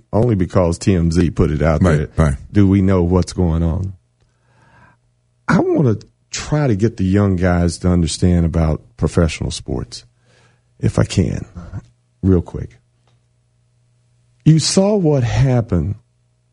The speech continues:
Speaker 1: with Rice,
Speaker 2: Mm-hmm.
Speaker 1: okay? And Rice hit his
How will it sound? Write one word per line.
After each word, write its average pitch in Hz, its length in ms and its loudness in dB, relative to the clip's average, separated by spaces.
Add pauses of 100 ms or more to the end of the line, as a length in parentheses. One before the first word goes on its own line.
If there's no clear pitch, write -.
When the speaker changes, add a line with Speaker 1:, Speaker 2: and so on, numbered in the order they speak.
(220)
Speaker 1:
with 107 260 4
Rice, 92 680 0 (420)
Speaker 2:
Mm-hmm. 82 220 2
Speaker 1:
okay? 147 440 0 (640)
And 110 280 4
Rice 143 540 -2 (960)
hit 165 280 2
his 113 280 2